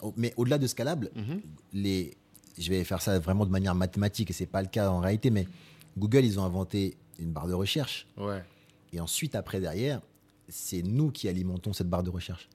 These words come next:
Speaker 2: Ok.
Speaker 1: Avec nos recherches, avec nos,
Speaker 2: Ok.
Speaker 1: nos, quand on clique sur le bon lien pour dire quelle est la couleur de nanana,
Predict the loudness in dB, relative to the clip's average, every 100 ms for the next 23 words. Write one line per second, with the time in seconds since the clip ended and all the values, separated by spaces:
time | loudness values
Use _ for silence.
0 | _ -20 -10 -2 0 0 0 0 0 0
1 | -2 -2 -4 -6 -4 -2 0 -2 -4 -10
2 | -10 -8 -12 -8 -2 -2 -2 -4 -4 -2
3 | 0 0 -2 -2 0 0 0 0 -2 -4
4 | -4 -4 -4 -10 -4 -2 0 -2 -4 -6
5 | -4 -4 -4 -4 -4 -2 0 0